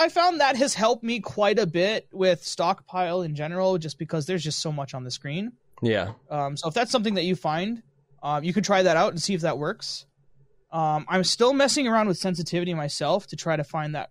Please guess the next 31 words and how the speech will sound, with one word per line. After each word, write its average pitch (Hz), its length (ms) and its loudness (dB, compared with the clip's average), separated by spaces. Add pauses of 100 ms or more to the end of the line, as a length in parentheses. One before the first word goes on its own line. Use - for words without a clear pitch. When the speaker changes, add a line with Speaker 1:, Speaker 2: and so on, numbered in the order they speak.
Speaker 1:
perfect 156 400 -10
balance 156 400 -8
for 135 100 -16
sensitivity, 147 640 -6
and 143 100 -6
I'm 127 100 -10
still, 139 380 -6 (380)
I'm 202 80 -6
still 359 180 2
finding 285 380 2
that, 196 240 4
you 185 120 0
know, 165 320 4 (120)
um, 160 360 0 (360)
zooming 240 380 2
in, 202 460 4
I 165 160 0
feel 185 420 2
that 165 340 4
my 156 480 -2
crosshairs 156 720 0
may 151 160 -4
be 143 140 -8
moving 143 320 -6
a 139 40 -6
little 147 240 -4
too 160 200 -2
fast 135 360 -2
for 135 120 -10
me, 131 340 -10
or 123 400 -10